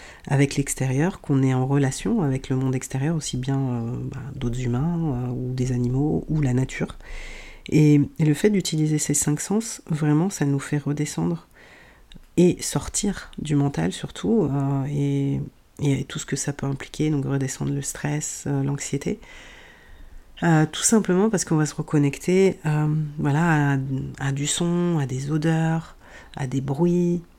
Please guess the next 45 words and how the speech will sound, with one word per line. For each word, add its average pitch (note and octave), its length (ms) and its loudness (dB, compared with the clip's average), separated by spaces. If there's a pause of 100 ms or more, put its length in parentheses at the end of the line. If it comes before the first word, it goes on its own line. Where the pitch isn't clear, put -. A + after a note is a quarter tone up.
(420)
euh, C3+ 500 -2 (640)
même E3 200 4
à D#3 80 4
du C#3+ 160 0
goût F3 280 2
en C#3+ 100 6
fait, D3 300 -2
parce C#3 140 -4
que C3+ 380 0 (760)
ça - 160 -6
peut D#3 140 -2
passer D#3 320 0
aussi D3+ 260 -2
par D3 180 0
manger D#3 360 4
en F3 100 2
pleine D3+ 200 -2
conscience. D#3+ 520 -2
Alors, C3+ 260 -4 (340)
pas D3 80 -4
obligé C#3+ 180 -2
de D3 40 2
manger D3 200 0
tout - 200 -6
un C#3 40 0
repas. C3+ 320 0 (480)
<laughs> - 260 -20 (180)
Je D3+ 60 -2
me D3 60 2
souviens D#3 280 0
avoir C#3+ 240 2
essayé C#3 380 0
ça D3 320 0
quand C3 300 -4 (340)
j'avais C3+ 180 -4
fait D3 220 -2
mon, C3+ 320 -2 (460)
ma C3+ 80 0
formation C#3 440 -2
de, D3 160 0 (880)
de D3 180 2
méditation C#3 520 2
de C#3+ 60 -4
pleine C3+ 180 -4
conscience. - 440 -8